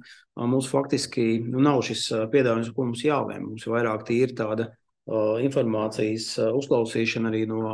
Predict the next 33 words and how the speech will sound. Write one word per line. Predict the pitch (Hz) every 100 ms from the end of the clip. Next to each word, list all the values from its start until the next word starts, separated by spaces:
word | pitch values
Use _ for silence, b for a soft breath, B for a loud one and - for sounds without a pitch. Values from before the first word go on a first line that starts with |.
| 110
no | 113 113 110
tad, | 113 110
tad | 123
attīstītājiem. | 156 190 - 214 220 190 180 165
Un | 165 - - - -
šeit | 117 123 117
jau | 117 110 107 110
vairāk | 120 131 117 113
viedokļi | 127 123 113 113 127
iz-, | - 139
izskanēja, | 135 - 117 113 110 110
kad, | 107 104
ā, | 113 110 113 -
kā, | - 127 113 113 113
kā | 117 113
deputāts | 127 - 180 180 202
saredz, | 185 170
kā | - 160
to | 156 151
jautājumu | 156 165 151 143 156
virzīt. | 151 139 131 - - B B _
Bet | 110 110
arī | 147
šeit | 131 147 143
ir | 120
būtiski | 147 147 120 -
arī, | 127 123
protams, | 127 127 113 110 - 117
ā, | 110 107 110 110
pašvaldības | 131 131 113 113 113 113 120
un | 117
arī | 113
mūsu, | 110 110 110